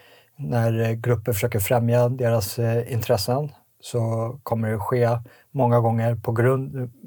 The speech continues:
inte i samförstånd med andra grupper utan snarare på bekostnad av andra grupper. Vi ser i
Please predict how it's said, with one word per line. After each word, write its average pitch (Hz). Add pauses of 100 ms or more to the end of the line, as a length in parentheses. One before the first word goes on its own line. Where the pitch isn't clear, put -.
(320)
inte 123
i 131
samförstånd 139
med 120
andra 113
grupper 117
utan 117
snarare 113
på 110
bekostnad 110
av 120
andra 113
grupper. 110
Vi 110
ser 113
i 113